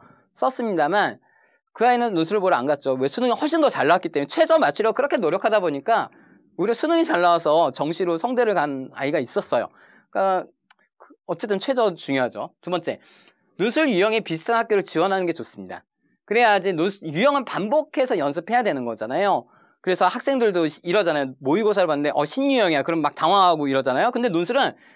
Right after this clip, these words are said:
그런 유형 연습은 아예 하지도 않고 그냥 가버려요. 그러니까 문제가 좀 있는 것이고요.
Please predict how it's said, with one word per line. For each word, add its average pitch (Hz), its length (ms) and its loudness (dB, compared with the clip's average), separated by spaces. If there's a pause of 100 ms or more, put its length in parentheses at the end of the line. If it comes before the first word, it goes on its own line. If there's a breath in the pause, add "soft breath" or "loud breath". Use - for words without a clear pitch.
(120)
그런 254 420 2
유형 285 380 2
연습은 170 320 0
아예 160 200 2
하지도 302 320 0
않고 180 180 -2
그냥 220 240 -2
가버려요. 117 440 -4 (500 soft breath)
그러니까 262 380 0
문제가 147 320 -2
좀 139 140 -6
있는 117 180 -8
것이고요. 127 460 -6